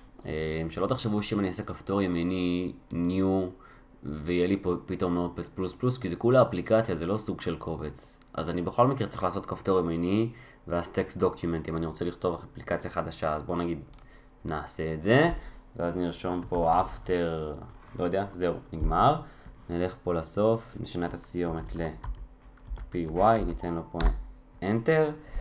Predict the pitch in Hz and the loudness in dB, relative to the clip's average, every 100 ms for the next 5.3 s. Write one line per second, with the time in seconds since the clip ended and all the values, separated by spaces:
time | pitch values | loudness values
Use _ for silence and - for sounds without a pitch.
0 | - - - - 113 123 120 110 - 117 | -6 -12 0 8 10 10 8 -6 0 6
1 | 127 139 127 123 123 123 - - - - | 8 8 6 6 6 2 -2 -12 -20 -20
2 | - - - 87 92 98 - 85 85 87 | -20 -20 -4 0 2 2 0 -2 0 0
3 | 92 92 85 90 85 - - 82 - - | 0 -2 -4 -4 -4 -6 -6 -6 -6 -12
4 | - - - 80 82 101 101 - - 82 | -14 -8 -4 -2 0 2 2 -2 -8 -8
5 | - 87 87 | -4 -2 -2